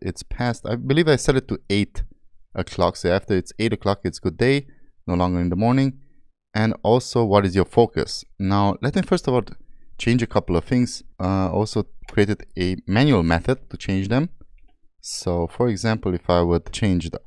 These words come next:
hour, then we will get good afternoon. I'm just going to change the hour and we'll see the differences. So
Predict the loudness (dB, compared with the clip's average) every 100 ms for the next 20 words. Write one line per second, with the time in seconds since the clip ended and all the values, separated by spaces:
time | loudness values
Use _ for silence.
0 | -2 2 2 0 -4 -20 -4 2 2 2
1 | 2 0 -2 -4 -6 0 2 2 0 2
2 | 4 4 4 2 4 4 4 4 2 0
3 | 2 2 2 0 0 2 2 0 -10 -20
4 | _ _ -2 0 0 -4 -2 -2 -2 -4
5 | -4 -6 -8 -8 -12 -8 -4 -4 -6